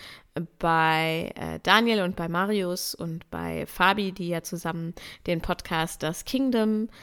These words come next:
äh, machen, wo ich ja auch schon ein, zwei Mal, äh, zu Gast war. Die haben auch einen WhatsApp-Kanal, äh, den ihr abonnieren könnt. Den Link packen wir euch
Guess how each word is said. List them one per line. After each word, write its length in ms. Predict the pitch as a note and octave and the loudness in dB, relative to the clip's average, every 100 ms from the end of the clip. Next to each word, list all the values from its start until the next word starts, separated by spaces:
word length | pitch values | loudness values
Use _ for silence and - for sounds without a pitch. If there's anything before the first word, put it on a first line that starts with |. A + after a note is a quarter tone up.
| - _ - | -20 _ 0
äh, 140 | F#3+ | 2
machen, 320 | F#3 F#3+ F#3 | 4 2 0
wo 40 | D#3+ | -2
ich 120 | E3 | -2
ja 160 | - - | -2 -2
auch 80 | |
schon 240 | F3+ F#3+ F3+ | -2 -2 -2
ein, 180 | - F3 | -4 -2
zwei 140 | F3+ | -2
Mal, 420 | F3+ E3+ E3 E3 - | 0 0 0 -2 -4
äh, 100 | F3 | -8
zu 160 | - | -6
Gast 380 | - G3+ - - | 0 0 0 -2
war. 260 | F#3 F3+ F3+ - - - | 2 2 0 -6 -12 -2
Die 140 | G3 | 2
haben 180 | G3 G3 | 2 2
auch 260 | - F3+ - - | -2 -4 -6 -6
einen 280 | E3 E3 E3 | -4 -4 -6
WhatsApp-Kanal, 1120 | F3 F#3+ B3+ - - - G3+ F#3 E3+ E3+ F3 - | 0 0 2 0 -2 0 0 2 2 2 0 -2
äh, 160 | F3 | -4
den 300 | E3+ F3 F3+ | -2 -2 -4
ihr 280 | - F3 E3+ | -4 -2 -2
abonnieren 400 | - E3+ G3 G#3 | 0 0 0 -2
könnt. 240 | G3+ F#3+ F#3 | -2 -4 -2
Den 140 | E3+ | -4
Link 260 | E3+ F3 F3 | -2 -2 -2
packen 300 | - - F#3 | -6 -4 -4
wir 160 | F3+ - | -2 -2
euch 380 | - D#3+ - | -2 -4 -6